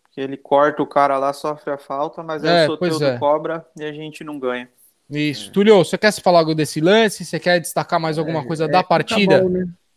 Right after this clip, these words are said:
Speaker 3: Cucabol. O Santos finalizou as duas, duas vezes que foi no gol de cabeça e não é um time com essa característica, então fica difícil ganhar assim.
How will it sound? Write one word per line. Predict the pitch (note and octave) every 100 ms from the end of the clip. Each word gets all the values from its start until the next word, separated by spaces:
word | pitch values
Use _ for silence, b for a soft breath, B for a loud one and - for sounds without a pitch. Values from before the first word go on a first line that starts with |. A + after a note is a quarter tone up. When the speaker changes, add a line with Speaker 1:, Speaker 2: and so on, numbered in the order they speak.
| _ _ _
Speaker 3:
Cucabol. | - D#3+ G#3+ F3+ D#3+ E3 C3+
O |
Santos | - C3 C#3 D#3 D3
finalizou | - D3 C#3+ C#3+ C3 C3+ D3+
as | D3
duas, | C#3+ D3 C#3 C#3 - _
duas | C3 D3 C3+
vezes | C3 B2+
que | - C3+ C3+
foi | - C#3+
no | C3+
gol | C3+ D3+ F3+
de | F3
cabeça | - F3+ D3 D#3 F3 E3+ C#3+
e | C3
não | B2+ B2+
é |
um | C3+
time | C3+ C#3 B2
com | B2+
essa | -
característica, | - A#2+ A#2+ - B2 B2 C#3 -
então | C3+ C3
fica | -
difícil | C3+ C#3 C3+ - C3+
ganhar | C3 B2+
assim. | C3 - G#2+